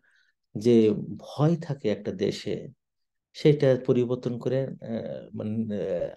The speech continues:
আহ, ভয়হীন, শঙ্কাহীন করে তোলে।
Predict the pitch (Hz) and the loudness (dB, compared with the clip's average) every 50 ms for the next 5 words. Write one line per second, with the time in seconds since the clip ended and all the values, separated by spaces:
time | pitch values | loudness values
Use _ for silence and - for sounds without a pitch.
0 | - - - - - _ _ - - - - - _ _ - - - 135 143 135 | -14 -20 -20 -20 -20 _ _ -20 -20 -20 -20 -20 _ _ -12 -4 -2 0 2 2
1 | 120 110 127 135 131 117 113 113 - - 123 127 127 - - 120 120 127 139 147 | 0 0 -4 -6 -4 -4 -6 -6 -6 -6 -4 -4 -4 -2 -2 -2 0 2 4 4
2 | 143 131 127 - 113 92 - - - - - | 4 4 2 2 0 0 0 -4 -12 -16 -16